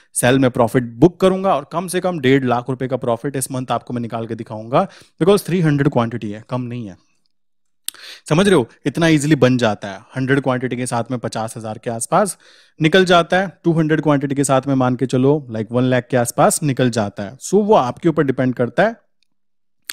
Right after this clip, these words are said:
कि आपकी श्रद्धा क्या है, आपकी क्षमता क्या है। अब आप यहाँ पे देखोगे एटी थ्री फिफ्टी, यहाँ पे देखो, मैंने इसको क्यों शॉर्ट किया था, इसको और इसको? मैंने यहाँ पे लिमिट ऑर्डर ला के रखा कि हजार रुपये लेने, निकल जाना है। वो मिल गए तो मैं निकल गया,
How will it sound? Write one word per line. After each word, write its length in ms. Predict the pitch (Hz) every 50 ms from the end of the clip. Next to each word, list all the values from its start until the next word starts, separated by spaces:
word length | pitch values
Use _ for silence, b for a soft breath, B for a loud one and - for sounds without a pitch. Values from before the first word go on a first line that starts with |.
| B B B B B B B -
कि 100 | 190 226 - -
आपकी 320 | 139 156 - - - 208
श्रद्धा 420 | - - 156 131 123 120 147 151
क्या 200 | 139 - 131 110
है, 160 | 104 110 107 104
आपकी 300 | 104 113 - - - 156
क्षमता 400 | 151 - 127 120 110 - 123 117
क्या 180 | - - 110 104
है। 180 | 107 101 98 b b b b b -
अब 100 | 143 143
आप 140 | 165 170 165
यहाँ 120 | 170 165
पे 100 | 165 175
देखोगे 460 | 156 135 120 107 101 98 95 101 113 147
एटी 240 | 139 127 127 - 156
थ्री 160 | - 143 151
फिफ्टी, 400 | - - 135 127 - 185 208 180 - _ _ _ _ _ _ -
यहाँ 160 | 110 104 101
पे 100 | 95 104
देखो, 320 | 92 95 92 - 107 - _ b b b b b b b b b
मैंने 160 | 147 160 202
इसको 160 | 214 - - 226
क्यों 220 | - - 220 233
शॉर्ट 240 | 190 214 214 202 -
किया 180 | - 143 120 120
था, 140 | 143 127 117
इसको 280 | 120 127 - - 147
और 80 | 131 127
इसको? 260 | 117 - - - 98 90 - _ -
मैंने 140 | 131 147 160
यहाँ 120 | 165 160
पे 80 | - 170
लिमिट 280 | 160 156 143 151 156
ऑर्डर 160 | 160 151 147 147
ला 120 | 139 131
के 120 | 127 147
रखा 240 | 127 120 - - 156
कि 100 | 156 156
हजार 260 | 143 127 107 113 113 117
रुपये 160 | 117 117 117
लेने, 200 | 113 110 113 135
निकल 280 | 160 156 123 - 113 107
जाना 200 | 110 101 101 117
है। 60 | 156
वो 60 | 190
मिल 200 | 185 180 196 208
गए 160 | 196 208 233
तो 100 | 226 233
मैं 100 | 233 240
निकल 260 | 220 208 165 151 127
गया, 240 | 120 107 104 98 104